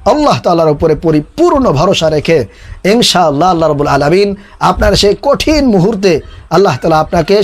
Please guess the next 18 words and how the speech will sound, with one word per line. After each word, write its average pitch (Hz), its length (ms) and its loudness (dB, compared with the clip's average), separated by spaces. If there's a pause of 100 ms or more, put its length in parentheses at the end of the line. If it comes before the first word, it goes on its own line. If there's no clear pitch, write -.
সেই 170 140 0 (100)
পরিস্থিতি 190 500 -2
থেকে 175 180 0 (460)
উদ্ধার 185 340 0 (100)
করবেন। 151 280 0 (760)
আপনার 208 220 2 (140)
সকল 233 300 0 (100)
বিপদ 175 260 0 (100)
মুসিবত 196 360 0 (120)
আল্লাহ 151 200 2
রাব্বুল 147 300 0
আলামিন 175 300 0 (520)
দূর 214 160 2 (100)
করে 165 200 2
দিবেন, 202 240 2 (180)
গায়বীভাবে 254 640 0 (500)
আপনার 175 280 0 (380)
অভাব 165 220 2